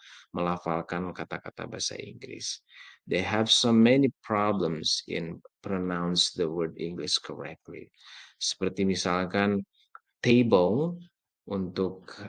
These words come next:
eh, bahasa Inggrisnya yang benarnya kan pengucapan,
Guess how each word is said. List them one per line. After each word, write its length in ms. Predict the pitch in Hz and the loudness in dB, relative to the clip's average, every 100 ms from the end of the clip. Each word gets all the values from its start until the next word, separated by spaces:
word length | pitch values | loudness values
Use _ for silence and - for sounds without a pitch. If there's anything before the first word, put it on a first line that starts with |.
| - | -6
eh, 640 | 87 85 87 85 85 85 80 - | -4 -4 -4 -6 -6 -6 -8 -8
bahasa 320 | 95 90 - | -6 -2 0
Inggrisnya 720 | 85 92 90 90 - 98 98 | 0 -2 -2 -2 -2 0 2
yang 80 | 101 | 2
benarnya 480 | 92 90 85 92 98 | 2 2 2 2 0
kan 240 | 98 113 | -2 -4
pengucapan, 560 | 110 92 87 87 87 | -4 -4 -4 -6 -6